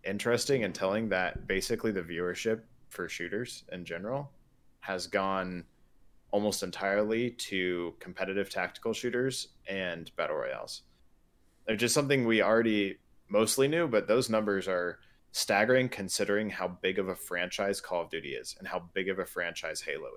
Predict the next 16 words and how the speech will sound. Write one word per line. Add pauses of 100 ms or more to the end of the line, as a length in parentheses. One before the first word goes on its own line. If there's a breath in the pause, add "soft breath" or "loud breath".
is.
Like,
those
are
two
incredibly
famous,
like, (800 soft breath)
you
ask
a
forty-year-old (600)
dad, (240)
you
know, (180)
if,